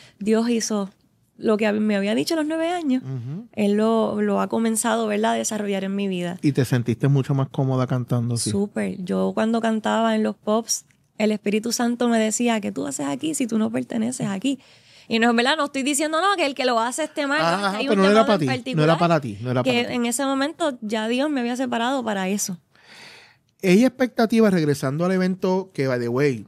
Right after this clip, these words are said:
Speaker 2: lo que dije antes de que te presentara, aplaudo el, el que trabajen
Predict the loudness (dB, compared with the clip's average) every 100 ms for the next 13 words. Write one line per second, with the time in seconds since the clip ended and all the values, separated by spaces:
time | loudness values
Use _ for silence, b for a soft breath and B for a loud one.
0 | -12 -4 -2 -2 -2 -4 -2 -2 0 0
1 | 0 0 0 -2 -2 -4 -4 -2 2 2
2 | 2 0 -4 -6 -2 0 2 4 4 2
3 | 0 0 0 -2 -2 0 -2 -6 B B
4 | B B B B _ _ _ 0 2 4
5 | 4 4 4 4 2 2 -4